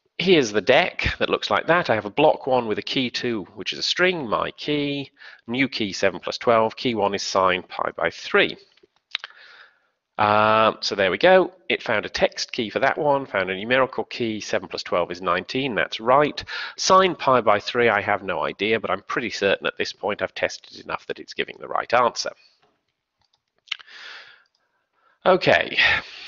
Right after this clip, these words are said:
so by default, an ICE text deck parser object will create a maths parser for itself. You can optionally specify a pointer to an ICE parser object of your own in the init method to the ICE deck parser,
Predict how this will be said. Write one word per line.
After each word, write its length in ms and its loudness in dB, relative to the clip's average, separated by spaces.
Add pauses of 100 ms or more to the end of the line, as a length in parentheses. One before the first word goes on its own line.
(320)
so 240 6
by 240 6
default, 540 4
an 100 2
ICE 340 2
text 440 -2
deck 260 2
parser 380 2
object 260 0
will 80 -4
create 380 0
a 20 -6
maths 320 -2
parser 400 -4
for 140 -10
itself. 720 -2 (840)
You 60 -6
can 220 0
optionally 480 4
specify 480 0
a 60 -2
pointer 360 -2
to 140 -6
an 100 -4
ICE 220 0
parser 440 2
object 520 0 (120)
of 100 -14
your 240 2
own 340 4
in 120 -4
the 200 -8
init 260 0
method 460 -2
to 80 -6
the 180 -8
ICE 360 0 (100)
deck 320 2
parser, 500 4